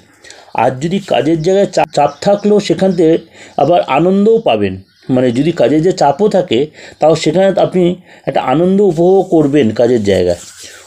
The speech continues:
ওয়াইফকে আজ সময় দিন। আপনার লাকি সংখ্যা হচ্ছে ছয়।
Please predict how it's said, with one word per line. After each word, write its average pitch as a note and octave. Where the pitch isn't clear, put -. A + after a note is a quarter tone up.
ওয়াইফকে F3+
আজ F#3+
সময় D#3+
দিন। G#3+
আপনার F3
লাকি C3+
সংখ্যা F#3
হচ্ছে F3+
ছয়। G2+